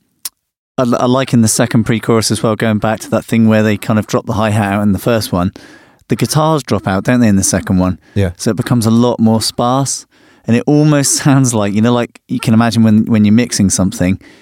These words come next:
Speaker 1: and you're kind of bringing instruments in and out and, and whatnot, that when you, on, on the first listen, you almost think, "Oh, where's the guitar gone?"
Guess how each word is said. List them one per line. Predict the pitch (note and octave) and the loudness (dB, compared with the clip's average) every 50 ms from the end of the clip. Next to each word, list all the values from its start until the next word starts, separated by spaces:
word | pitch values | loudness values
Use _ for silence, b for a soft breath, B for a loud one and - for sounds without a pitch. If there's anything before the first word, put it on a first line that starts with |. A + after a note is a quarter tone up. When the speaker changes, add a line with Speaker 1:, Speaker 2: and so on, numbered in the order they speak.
| B B B | B B B
Speaker 1:
and | A2 G2 | 0 0
you're | G2+ | 0
kind | - A2+ G#2 | 0 0 -2
of | G2 | 0
bringing | - A2 G2+ G2+ G#2 G#2 | 0 0 2 2 2 2
instruments | G#2 G2+ - - - G#2 G2+ G#2 G2+ - | 2 0 -2 -2 0 0 2 2 0 -2
in | - A2+ G#2+ G#2+ G#2+ G#2 | -2 0 0 2 2 2
and | G#2 G2+ | 2 2
out | G2+ G2+ G2 G2 | 2 0 -2 -2
and, | F2+ F#2 G2+ - - | -2 -4 -6 -6 -4
and | G2+ F#2 F#2 | -4 -2 -2
whatnot, | F#2 F#2 - E2 F#2 F#2+ - - B B B B B B B B B | -2 -2 -2 -2 -2 -4 -4 -6 B B B B B B B B B
that | - B2+ - - | -4 -4 -2 0
when | C3 C3+ C3+ | 0 2 2
you, | C3 - - | 2 2 2
on, | B2 B2 A#2+ B2+ | 2 2 2 2
on | - B2 A#2 | 2 2 2
the | A#2 | 2
first | A2+ - C#3 C3 A#2 - | 2 2 0 0 0 0
listen, | - C3 - A#2+ | -2 -2 0 2
you | A#2 A#2+ | 2 4
almost | B2+ B2 A2+ - | 4 4 2 2
think, | - A2 - - | 0 -2 0 0
"Oh, | F#3 | 0
where's | G#3 - - F3 E3+ C#3 | 0 0 0 0 0 0
the | C3 | -2
guitar | - - - C3 A#2 A2 | -4 -2 -2 -2 -2 -2
gone?" | - G#2 F#2 F2 D#2+ - | 0 -2 -2 -2 -4 -6